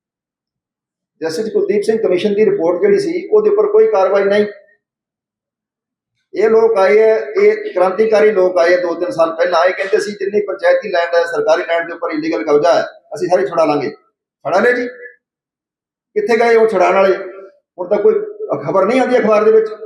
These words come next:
ਵੀ ਕਿਹੜੇ ਪਿੰਡ ਅਸੀਂ ਛੁਡਾ ਲਈ, ਕਿਹੜੇ ਦਰਿਆ ਦੇ ਉੱਪਰ ਅਸੀਂ ਛੁਡਾ ਲਈ, ਕਿਹੜੀ ਫਾਰੈਸਟ ਦੇ ਉੱਪਰ ਛੁਡਾ ਲਈ ਅਸੀਂ ਲੈਂਡ। ਸੋ ਇਹ ਜਿਹੜੀ, ਅਹ, ਸੈਲਫ ਡਿਫੀਟਿੰਗ ਜਿਹੜਾ ਕੰਮ ਹੈ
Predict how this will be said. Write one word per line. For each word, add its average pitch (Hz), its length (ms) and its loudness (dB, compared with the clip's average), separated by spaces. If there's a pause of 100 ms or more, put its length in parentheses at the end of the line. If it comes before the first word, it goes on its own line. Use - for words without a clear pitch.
(380)
ਵੀ 185 100 -6
ਕਿਹੜੇ 214 280 2
ਪਿੰਡ 208 160 0
ਅਸੀਂ 220 160 2
ਛੁਡਾ 180 200 2
ਲਈ, 190 140 0 (500)
ਕਿਹੜੇ 220 260 2
ਦਰਿਆ 175 240 4
ਦੇ 208 80 4
ਉੱਪਰ 202 180 0
ਅਸੀਂ 208 180 0
ਛੁਡਾ 180 220 4
ਲਈ, 180 140 0
ਕਿਹੜੀ - 540 -2
ਫਾਰੈਸਟ 220 320 0
ਦੇ 226 60 2
ਉੱਪਰ 214 220 2
ਛੁਡਾ 185 200 2
ਲਈ 185 140 2
ਅਸੀਂ 175 220 -4 (400)
ਲੈਂਡ। 175 180 -2 (1300)
ਸੋ 202 180 -2
ਇਹ 220 200 4
ਜਿਹੜੀ, 208 540 0
ਅਹ, 135 760 2
ਸੈਲਫ 214 500 -2
ਡਿਫੀਟਿੰਗ 202 500 0
ਜਿਹੜਾ 156 200 0
ਕੰਮ 147 280 0
ਹੈ - 340 -4